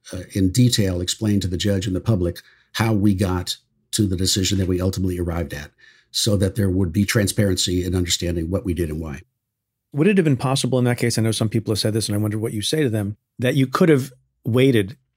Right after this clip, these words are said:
Speaker 2: to bring the charge and done the inquiries and the interviews and every other bit of investigation that you ultimately did that brought you to the point where you realized you needed to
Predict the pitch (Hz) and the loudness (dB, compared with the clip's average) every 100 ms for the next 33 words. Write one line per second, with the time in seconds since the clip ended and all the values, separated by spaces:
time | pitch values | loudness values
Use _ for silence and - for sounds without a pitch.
0 | - 113 117 110 95 110 107 98 - _ | -6 -2 2 0 0 0 0 -2 -6 _
1 | _ _ _ _ - 113 110 135 139 127 | _ _ _ _ -6 -2 2 4 4 4
2 | 123 117 110 104 104 - _ _ - 113 | 2 2 2 2 -2 -10 _ _ -4 0
3 | 117 120 113 113 107 107 110 117 123 113 | 2 4 4 2 2 0 0 0 -2 -2
4 | 110 - - 120 107 104 107 104 110 110 | -4 -6 -4 -2 0 0 -2 0 -2 -2
5 | 113 107 117 120 127 131 113 101 123 113 | -2 -2 0 -2 -2 -2 -2 0 2 2
6 | 104 _ - - 123 127 170 123 113 - | -2 _ -6 -4 0 2 2 2 0 0
7 | 139 151 120 113 113 113 110 107 110 110 | 0 2 2 2 2 2 2 0 0 0
8 | 107 101 104 | 0 -2 -4